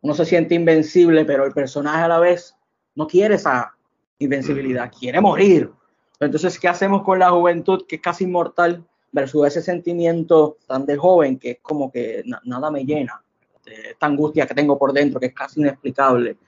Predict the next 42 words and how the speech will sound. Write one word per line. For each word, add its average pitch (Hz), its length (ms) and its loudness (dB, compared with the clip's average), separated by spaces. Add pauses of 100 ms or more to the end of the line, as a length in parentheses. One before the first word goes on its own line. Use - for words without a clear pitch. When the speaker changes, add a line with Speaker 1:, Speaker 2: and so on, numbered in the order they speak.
(200)
Speaker 1:
No 139 100 0
sé 131 120 2
de 160 60 6
dónde 160 200 6
ha 156 40 4
salido, 156 500 2
pero 120 160 -6
¿qué - 100 -6
hago 135 140 0
con 143 200 -4
ella, 127 260 -4
verdad? 117 240 -8
No 127 80 -2
es 127 60 -10
culpa 170 280 2
de 156 120 2
nadie, 147 460 -2 (220)
es - 60 -20
culpa 143 300 -2
mía, 135 280 -6 (420)
y 127 120 -12
que 143 120 -4
no 131 100 0
la 143 100 2
puedo 151 180 -2
explicar. 135 420 -10 (340)
Y, 135 540 -2
Speaker 2:
Y 107 60 0
la 107 180 2
Speaker 1:
y - 20 -6
Speaker 2:
palabra 107 400 0
culpa 139 240 -6
como 120 200 -6
que 101 80 -6
también, 90 500 -10
no 98 120 -10
sé, 73 280 -8
a 67 60 -8
veces 76 300 -10
yo 101 140 -6
diría 101 380 -2
que 80 340 -8